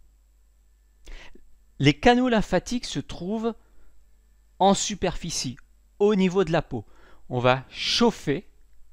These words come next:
la superficie en douceur pendant cinq à dix minutes. Évitez que ça soit trop chaud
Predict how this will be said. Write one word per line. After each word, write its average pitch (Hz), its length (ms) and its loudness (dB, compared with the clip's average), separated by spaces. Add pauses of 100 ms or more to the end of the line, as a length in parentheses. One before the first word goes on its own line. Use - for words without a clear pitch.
(800)
la 175 280 6
superficie - 800 -8 (840)
en 143 160 4
douceur 139 520 -6
pendant 107 280 -6
cinq - 460 0
à 127 60 4
dix 113 200 -2
minutes. 107 440 -4 (640)
Évitez 131 480 0
que - 60 -16
ça 117 120 -4
soit 110 240 -6
trop 135 400 -6
chaud 135 280 -8